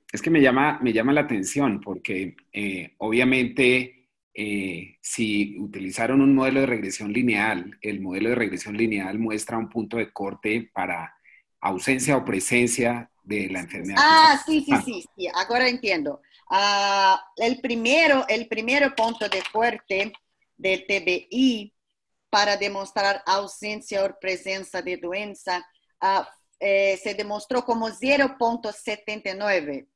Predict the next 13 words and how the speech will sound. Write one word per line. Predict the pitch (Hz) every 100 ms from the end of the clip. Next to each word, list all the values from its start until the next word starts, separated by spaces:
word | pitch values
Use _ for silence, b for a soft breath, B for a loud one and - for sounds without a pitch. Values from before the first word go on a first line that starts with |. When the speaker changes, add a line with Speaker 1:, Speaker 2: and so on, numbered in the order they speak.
| _ _ _ _
Speaker 2:
¿ok? | 165 -
Speaker 1:
Sí. | 220 285 - _ b b b _ -
Speaker 2:
Eh, | 214 220 214 208 -
en | 208 190 -
este | 247 330 370 - 277
punto | 247 240 247 220
de | 208 -
corte, | 220 226 214 208 - -
este | 190 - 226 226 226 226
es | 220
lo | 202 220
primero | 208 214 247 247
cutoff. | 240 208 220 190 131